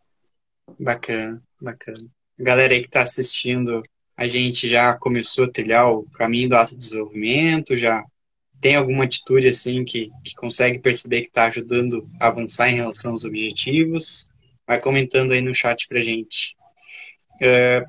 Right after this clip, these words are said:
acho que dá pra pegar um gancho muito bom agora, né, com, com o que tu falou, que é com a espiritualidade, né?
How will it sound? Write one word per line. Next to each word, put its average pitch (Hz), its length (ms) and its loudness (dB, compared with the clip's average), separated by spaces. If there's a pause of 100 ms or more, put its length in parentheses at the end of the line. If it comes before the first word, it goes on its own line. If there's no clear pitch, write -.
(120)
acho 143 240 2
que 196 220 6
dá 139 240 4
pra 175 140 0
pegar 160 260 4
um 165 80 2
gancho 156 320 0
muito 160 240 0
bom 139 220 4
agora, 139 440 2
né, 143 220 -4
com, 120 300 -6
com 127 120 -6
o 123 40 -4
que - 80 -16
tu - 120 -16
falou, 123 460 2 (460)
que 135 120 2
é 135 200 6
com 147 280 -2
a 147 140 2
espiritualidade, 151 1080 2 (160)
né? 107 320 -8